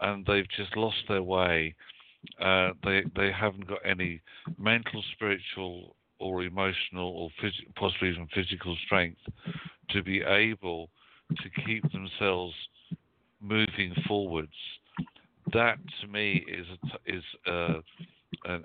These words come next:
an instance where I would look at, has their soul been, uh, damaged in some way? It, does it need to have the life force energy, um, put back in? What's been missing? Why has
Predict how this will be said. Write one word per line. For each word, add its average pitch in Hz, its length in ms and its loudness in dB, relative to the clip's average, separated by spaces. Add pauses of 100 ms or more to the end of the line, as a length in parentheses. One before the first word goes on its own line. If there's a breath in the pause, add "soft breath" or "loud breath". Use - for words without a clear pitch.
an 95 140 0
instance 101 600 -2
where 95 160 4
I 92 80 8
would 90 240 0
look 98 240 -4
at, 87 240 2 (540 soft breath)
has 113 260 2 (160)
their 104 180 2 (140)
soul 90 500 0
been, 87 340 -2 (480 soft breath)
uh, 85 300 4 (240)
damaged 98 560 2
in 101 200 -6
some 101 200 -2
way? 107 480 2
It, 87 140 -8 (140)
does 98 200 -2
it 98 120 0
need 104 440 2
to - 80 0
have 95 400 -2
the - 60 -2
life 98 320 0 (140)
force 95 220 -4 (120)
energy, 92 600 -2 (640 loud breath)
um, 87 240 2 (100)
put 110 140 2 (160)
back 90 300 2
in? 104 280 2
What's 107 340 -6
been 101 220 -2
missing? 101 460 -4
Why 104 280 0
has 110 160 -4